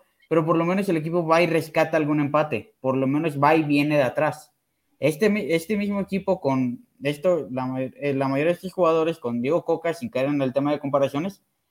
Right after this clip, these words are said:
sabemos que les costaba un mundo remontar y con-, y tratar de venir de atrás. Y muchas veces terminaban en derrota y solo pocas veces terminaban en victoria. Este equipo por lo menos tiene esa esencia para venir de atrás y rescatar por lo menos un empate,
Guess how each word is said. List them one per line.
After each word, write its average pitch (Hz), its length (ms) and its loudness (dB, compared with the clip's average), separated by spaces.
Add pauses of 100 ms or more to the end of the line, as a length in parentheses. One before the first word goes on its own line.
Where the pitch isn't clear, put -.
(160)
sabemos 147 380 0
que 190 80 2
les 156 140 0
costaba 135 380 0
un 190 140 4
mundo 170 300 2
remontar 139 500 0
y 165 240 0
con-, 127 220 -4
y 123 100 -2
tratar 123 380 -2
de 175 80 2
venir 131 260 -2
de 156 60 -2
atrás. 151 500 -6 (500)
Y 117 100 -6
muchas 120 300 0
veces 190 180 -2
terminaban 139 380 0
en 165 40 -2
derrota 135 340 2
y 160 60 0
solo 151 260 -2
pocas 160 260 -2
veces 151 200 -4
terminaban 127 460 -2
en 127 100 0
victoria. 120 480 -2 (540)
Este 113 240 -8
equipo 160 320 -4
por 151 120 0
lo 123 120 0
menos 151 360 -4 (540)
tiene 151 720 0
esa 165 420 0
esencia 165 560 -2
para 139 220 0
venir 123 360 -2
de 156 60 -2
atrás 151 300 -4
y 151 60 -4
rescatar 127 500 -4
por 147 140 -2
lo 123 100 2
menos 185 380 2
un 156 120 -2
empate, 127 520 0